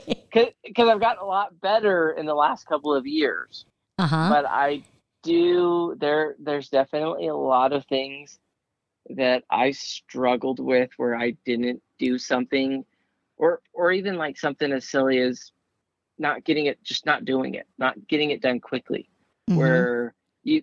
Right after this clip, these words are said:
Speaker 1: you go, "Oh, this project is gonna be hard. It's gonna take up so much of my time. I don't wanna do it." And you put it off, you put it off, and then you do it, and you're like, "Oh, that wasn't that bad. That was really easy. Why didn't I do that?"
Speaker 2: Uh-huh.
Speaker 1: Um, I, I get those a lot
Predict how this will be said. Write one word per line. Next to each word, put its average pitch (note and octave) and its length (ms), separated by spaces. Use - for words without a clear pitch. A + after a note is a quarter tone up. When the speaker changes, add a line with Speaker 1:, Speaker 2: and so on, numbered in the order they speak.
Speaker 1:
you D#3+ 120
go, E3+ 280
"Oh, A3 220
this F3 180
project E3 420
is - 360
gonna C3 140
be B2+ 100
hard. F3 440
It's - 120
gonna C3+ 140
take B2 180
up - 100
so C#3+ 160
much C3+ 220
of - 40
my C3 100
time. D#3 440
I D#3+ 100
don't D3+ 120
wanna C3+ 220
do E3+ 280
it." D#3+ 420
And C3+ 120
you A#2+ 160
put D#3+ 140
it C3+ 80
off, C#3 180
you B2 80
put C#3+ 160
it B2 80
off, C3 240
and D3 120
then C#3+ 100
you B2+ 120
do C#3+ 220
it, D3 120
and A#2+ 80
you're C3+ 120
like, C3 260
"Oh, C#3+ 320
that E3 120
wasn't E3 260
that A#2 180
bad. B2+ 300
That G3 120
was F#3 140
really C#3+ 260
easy. F#3+ 340
Why D3+ 200
didn't G#3+ 140
I F3 100
do D#3+ 240
that?" A2 280
Speaker 2:
Uh-huh. D#3 320
Speaker 1:
Um, C3+ 380
I, D#3 180
I D3 80
get F3+ 180
those G3+ 140
a D3+ 60
lot C#3+ 280